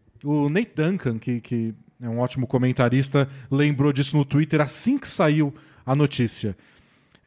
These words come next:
É, não seria a primeira vez que, se ele voltar mais cedo que isso, que outros joga-, que, que um jogador volta, tipo, com menos de seis semanas de uma ruptura parcial do menisco.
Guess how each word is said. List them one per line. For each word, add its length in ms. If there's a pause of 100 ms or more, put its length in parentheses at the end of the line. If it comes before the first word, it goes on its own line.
(100)
É, 320
não 280
seria 580
a 20
primeira 420
vez 640 (560)
que, 520
se 120
ele 120
voltar 300
mais 220
cedo 260
que 140
isso, 320 (500)
que 140
outros 340
joga-, 300
que, 240
que 120
um 60
jogador 360
volta, 440 (400)
tipo, 180
com 100
menos 360
de 80
seis 280
semanas 560
de 100
uma 200
ruptura 420
parcial 300
do 80
menisco. 440